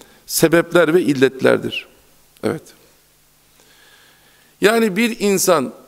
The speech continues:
herhangi bir şeyi başarmak istiyorsa, lazım olan şu değil mi? Ben hekimim. Tamam. Sendeki durumu gördüm.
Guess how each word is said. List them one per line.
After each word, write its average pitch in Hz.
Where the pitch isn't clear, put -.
herhangi 214
bir 190
şeyi 214
başarmak 190
istiyorsa, 156
lazım 226
olan 233
şu 202
değil 180
mi? 127
Ben 269
hekimim. 185
Tamam. 226
Sendeki 254
durumu 185
gördüm. 160